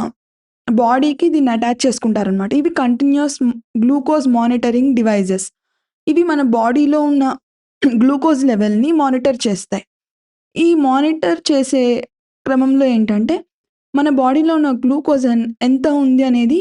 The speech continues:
ఈ డివైస్‌లో డిస్‌ప్లే అవుతుంది. ఇది చూపించిన రీడింగ్ ప్రకారం ఒకవేళ గ్లూకోజ్ లెవెల్ తగ్గితే వీళ్ళు ఫుడ్ కన్జ్యూమ్ చేస్తారు. వినటానికి ఇది బానే ఉన్నా కూడా, ఇది డయాబెటిక్ ఉన్నవాళ్ళు లేదా సఫర్ అవుతున్న వాళ్ళు ఇది వాడినప్పుడు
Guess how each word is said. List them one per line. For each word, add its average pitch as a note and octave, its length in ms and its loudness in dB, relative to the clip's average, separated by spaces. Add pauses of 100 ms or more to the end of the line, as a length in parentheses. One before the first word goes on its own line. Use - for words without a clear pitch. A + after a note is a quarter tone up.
ఈ D4+ 160 2
డివైస్‌లో C4 520 0
డిస్‌ప్లే C#4 400 -2
అవుతుంది. F#3 480 -4 (640)
ఇది E4 180 2
చూపించిన E4+ 760 0
రీడింగ్ D4 420 2
ప్రకారం A#3+ 520 -2 (100)
ఒకవేళ C4+ 380 -2
గ్లూకోజ్ B3 440 0
లెవెల్ A3 260 -2
తగ్గితే A3 560 -2 (480)
వీళ్ళు E4+ 220 2
ఫుడ్ D#4+ 260 -4
కన్జ్యూమ్ A#3+ 400 0
చేస్తారు. - 440 -8 (300)
వినటానికి E4+ 500 0
ఇది D4+ 160 0
బానే A#3 380 0
ఉన్నా B3 280 0
కూడా, G3 280 -4 (540)
ఇది E4 180 2 (100)
డయాబెటిక్ C#4+ 640 0
ఉన్నవాళ్ళు A3+ 680 0 (100)
లేదా C4 300 0
సఫర్ C#4+ 380 -2
అవుతున్న D4 360 0
వాళ్ళు B3 260 0
ఇది A#3 160 0
వాడినప్పుడు A3 640 0